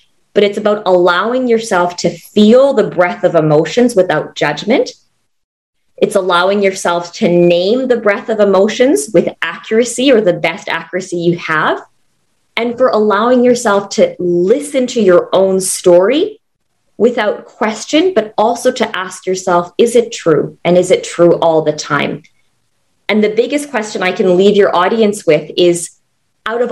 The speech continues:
all of that, ask yourself the question, does this serve me? Does it serve me? Does it ser-, d-, sometimes it does serve me to feel self-pity.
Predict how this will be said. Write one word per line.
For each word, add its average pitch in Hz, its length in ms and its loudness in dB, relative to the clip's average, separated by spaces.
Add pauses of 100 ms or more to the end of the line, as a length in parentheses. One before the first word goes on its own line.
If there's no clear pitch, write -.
(140)
all 247 300 2
of 285 120 -2
that, 170 340 -2
ask 202 340 -8
yourself 214 360 -2
the 202 140 0
question, 190 480 -2
does 180 300 -2
this 175 200 -2
serve 151 360 2
me? - 260 -8 (760)
Does 262 160 0
it - 120 -8
serve 240 340 0
me? 180 100 2
Does 214 160 2
it - 140 0
ser-, - 260 -6 (200)
d-, - 260 -4
sometimes 403 440 -2
it 294 140 -2
does 320 260 -2
serve 214 300 0
me 180 140 -2
to - 160 -8
feel 170 220 2
self-pity. 160 760 -6